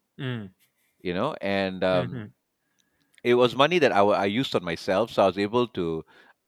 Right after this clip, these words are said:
Speaker 2: uh, you know, give myself a few nicer luxuries. I mean, like, I even bought that old car with my own money. The car was
Speaker 1: Mm.
Speaker 2: three thousand ringgit, I remember. Um,
Speaker 1: Why you didn't get a Nissan Sunny, ah? More reliable, right?
Speaker 2: Too expensive,
Speaker 1: I
Speaker 2: bro.
Speaker 1: don't
Speaker 2: I
Speaker 1: know.
Speaker 2: couldn't afford it.
Speaker 1: Really?
Speaker 2: Yeah.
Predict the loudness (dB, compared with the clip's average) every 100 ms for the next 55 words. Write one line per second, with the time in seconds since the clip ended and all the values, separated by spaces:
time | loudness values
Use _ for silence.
0 | _ -4 -2 -4 -8 _ _ _ -4 0
1 | -2 -4 _ _ -20 -4 -2 0 2 4
2 | 4 2 -4 -2 0 0 -2 0 0 2
3 | 0 -2 -2 -2 -4 -4 -2 -6 -6 0
4 | 2 2 2 6 6 4 2 0 4 2
5 | 2 -4 -8 -6 -8 -8 -14 _ _ _
6 | -4 2 2 2 -2 4 2 2 -4 -4
7 | -4 -4 -6 -6 -8 -8 -10 _ _ _
8 | _ _ -2 0 2 2 0 0 2 4
9 | 4 2 -2 -4 -4 -6 -6 -8 -10 -14
10 | _ _ _ _ -8 -6 -6 -6 -4 -6
11 | -6 -12 -18 _ _ _ _ _ _ _
12 | _ _ 4 4 6 2 4 2 4 2
13 | 2 2 4 4 4 2 2 2 2 -4
14 | 0 2 2